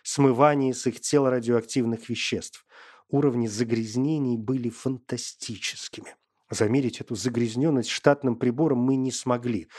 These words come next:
Стрелка прибора постоянно зашкаливала за десятками миллионов бета-распадов.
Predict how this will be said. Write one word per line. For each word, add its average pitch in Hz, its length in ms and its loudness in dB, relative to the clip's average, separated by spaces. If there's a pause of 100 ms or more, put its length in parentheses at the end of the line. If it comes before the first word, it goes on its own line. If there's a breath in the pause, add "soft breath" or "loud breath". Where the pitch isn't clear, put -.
(180 loud breath)
Стрелка 143 420 4
прибора 131 400 2
постоянно 131 480 0
зашкаливала 127 800 2
за 123 280 4 (200 loud breath)
десятками 147 760 2
миллионов 139 560 4
бета-распадов. 127 960 0